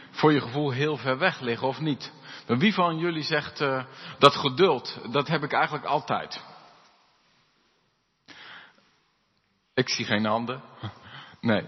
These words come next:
ik hou mijn hand ook even heel keurig in mijn broekzak. Nee. En, eh, ook zelfbeheersing. Zie je iemand die zegt, "Ik ben kampioen zelfbeheersing"? Nee, hè? Nee, we missen daar nog wat in.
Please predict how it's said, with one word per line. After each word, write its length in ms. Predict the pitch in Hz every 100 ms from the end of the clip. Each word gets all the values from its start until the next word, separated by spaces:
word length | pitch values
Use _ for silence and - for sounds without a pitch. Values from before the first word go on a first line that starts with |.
| -
ik 140 | 117
hou 180 | 117 113
mijn 120 | 117
hand 160 | 120 110
ook 160 | 127 127
even 220 | 117 117
heel 160 | 113
keurig 340 | 113 131 120 113
in 100 | 110
mijn 140 | 110
broekzak. 500 | 107 127 - 123 135 - - - - - - - -
Nee. 240 | 107 110 85 - -
En, 300 | 139 139 127
eh, 800 | - 127 123 127 - - - 104
ook 100 | 120
zelfbeheersing. 880 | - 165 170 143 127 123 - 110 90 - - - - - - -
Zie 240 | 120 139
je 100 | 151
iemand 220 | 151 147
die 100 | 147
zegt, 140 | 143 139
"Ik 60 |
ben 160 | 147 143
kampioen 520 | 160 127 - 175 180
zelfbeheersing"? 840 | 165 156 156 135 156 156 - 170 190 - - - - _ _ _ _ _ _ _ _ _ - -
Nee, 220 | 110 104
hè? 140 | 104 175 - - - -
Nee, 140 | 110 110
we 120 | 131
missen 360 | 170 - 170
daar 200 | 117 104
nog 160 | 107 101
wat 260 | 107 101 -
in. 140 | 85